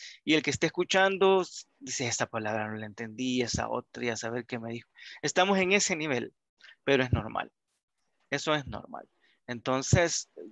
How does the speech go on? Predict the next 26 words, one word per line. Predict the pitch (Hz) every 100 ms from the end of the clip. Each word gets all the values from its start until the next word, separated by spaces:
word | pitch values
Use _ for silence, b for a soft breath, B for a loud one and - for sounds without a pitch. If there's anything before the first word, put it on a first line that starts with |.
| -
yo | 170 185
siento | 196 185 170
que | 165
vamos | 165 165
muy | 160 160
bien, | 151 160 - _ -
muy | 135 135
bien. | 127 139 147 -
Eh, | 82 78 58 - _ _
si | - 120
ustedes | - 156 156
siempre | - 175 156 156
les | 135
voy | 139
a | 147
recordar | 139 131 127 131
eso, | 147 127
recuerden | 123 123 135 147
la | 135
primer | - 120 123 131
clase, | - 143 135
la | 120
primera | 117 123 127
semana, | - 107 131 143 113 87 85
ya, |
¿verdad? | - - -